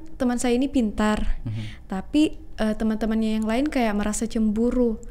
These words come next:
Speaker 1: karena teman saya ini pintar, eh, sering menjawab pertanyaan dari guru, ya,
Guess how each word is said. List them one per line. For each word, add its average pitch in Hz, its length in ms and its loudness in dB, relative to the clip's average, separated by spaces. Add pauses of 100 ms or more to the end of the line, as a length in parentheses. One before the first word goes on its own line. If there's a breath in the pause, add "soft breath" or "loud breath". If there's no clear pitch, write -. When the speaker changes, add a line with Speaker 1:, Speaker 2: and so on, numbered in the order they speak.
(140 loud breath)
Speaker 1:
karena 214 260 -4
teman 226 240 0
saya 208 200 -2
ini 208 200 -2
pintar, 254 640 -2 (720 loud breath)
eh, 208 240 2
sering 208 680 -2 (580)
menjawab 202 720 0
pertanyaan 196 480 -2
dari 196 160 2
guru, 254 460 4
ya, 254 260 2